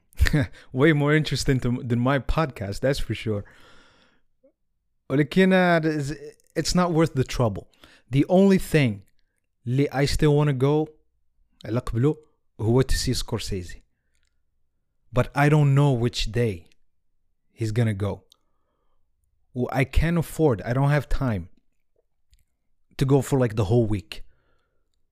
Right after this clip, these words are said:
Imagine كون دابا نمشي نهار الثلاث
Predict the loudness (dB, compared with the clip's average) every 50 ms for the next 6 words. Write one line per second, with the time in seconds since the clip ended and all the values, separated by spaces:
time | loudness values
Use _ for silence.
0 | _ _ _ _ _ _ _ _ _ _ _ _ _ -2 2 2 2 2 2 0
1 | 0 0 0 2 2 2 2 2 0 0 0 0 -2 -2 0 0 -2 -4 -6 -8
2 | -6 -6 -4 -4 -6 -8 -12